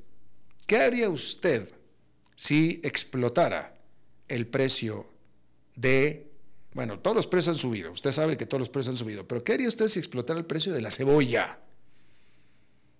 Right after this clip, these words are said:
¿Podría usted vivir sin la cebolla? Suponemos que sí, ¿no?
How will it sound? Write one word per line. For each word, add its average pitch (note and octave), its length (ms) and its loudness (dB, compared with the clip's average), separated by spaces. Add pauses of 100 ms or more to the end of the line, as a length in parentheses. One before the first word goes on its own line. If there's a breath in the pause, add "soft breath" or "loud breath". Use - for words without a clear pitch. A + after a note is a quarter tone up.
(440)
¿Podría F3 300 6
usted C4+ 280 4
vivir C4 260 6
sin C4 160 4
la B3 80 6
cebolla? C4+ 500 4 (1080)
Suponemos C4 540 0
que - 100 -2
sí, A#3+ 240 0
¿no? D#3+ 320 -4